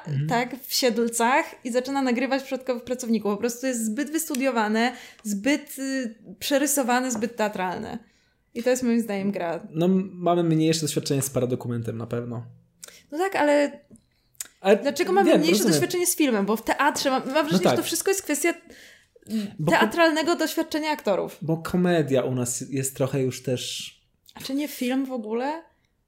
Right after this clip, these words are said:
Speaker 2: Jakby o
Speaker 1: Może
Speaker 2: co
Speaker 1: i
Speaker 2: chodzi,
Speaker 1: film
Speaker 2: że
Speaker 1: też w
Speaker 2: mamy
Speaker 1: ogóle.
Speaker 2: świetnych operatorów, świetnych realizatorów, w ogóle od technicznej strony film mamy zajebiście ogarnięty,
Speaker 1: Mhm.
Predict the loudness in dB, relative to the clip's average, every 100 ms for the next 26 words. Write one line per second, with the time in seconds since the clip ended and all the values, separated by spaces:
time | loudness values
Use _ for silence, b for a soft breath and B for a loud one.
0 | _ -2 0 0 0 2 2 4 4 2
1 | 0 0 2 0 0 -4 -4 -4 -6 -2
2 | -2 -2 -4 0 2 2 2 2 2 2
3 | 0 -4 -4 -4 -4 -2 -2 -2 -4 -2
4 | -2 -2 -2 0 0 -2 -2 -6 -6 -6
5 | -4 -4 -2 -2 -2 -2 -8 B -4 0
6 | 2 2 2 2 0 -2 -2 -2 0 -2
7 | -4 -4 -2 -2 -2 -2 -2 -2